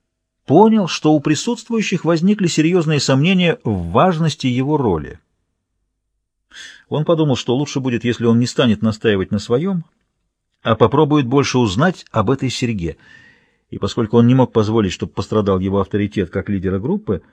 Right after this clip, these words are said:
он подумал, что следует побыстрее закончить собрание и попытаться обнадёжить монахов. «Дорогие братья», —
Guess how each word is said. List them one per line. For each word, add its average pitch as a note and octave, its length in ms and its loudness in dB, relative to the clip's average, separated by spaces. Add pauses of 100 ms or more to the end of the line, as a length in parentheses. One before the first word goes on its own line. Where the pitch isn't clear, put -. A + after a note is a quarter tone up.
(520)
он D3+ 180 -8
подумал, C#3+ 320 -4
что B2 180 -6
следует A#2 440 -4
побыстрее A2 480 -2
закончить G2+ 480 -4
собрание C3+ 480 0
и - 120 -6
попытаться A#2+ 600 -4
обнадёжить A2+ 640 0
монахов. E2+ 500 -8 (1600)
«Дорогие G#2+ 480 0
братья», — G2+ 680 0